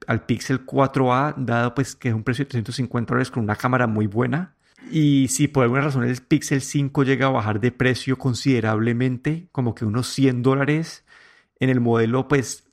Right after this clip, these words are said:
de fuera de Estados Unidos que no tiene el millimeter wave,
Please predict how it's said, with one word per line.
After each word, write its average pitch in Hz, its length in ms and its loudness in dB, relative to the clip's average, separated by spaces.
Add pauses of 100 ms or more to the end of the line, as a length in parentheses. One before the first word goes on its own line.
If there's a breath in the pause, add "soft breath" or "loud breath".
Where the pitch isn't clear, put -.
(160)
de - 200 -2
fuera 120 240 0
de 139 60 4
Estados 123 420 0
Unidos 120 320 0
que 131 120 -2
no 113 100 -2
tiene 123 180 -2
el 127 80 -2
millimeter 127 380 0
wave, 120 320 2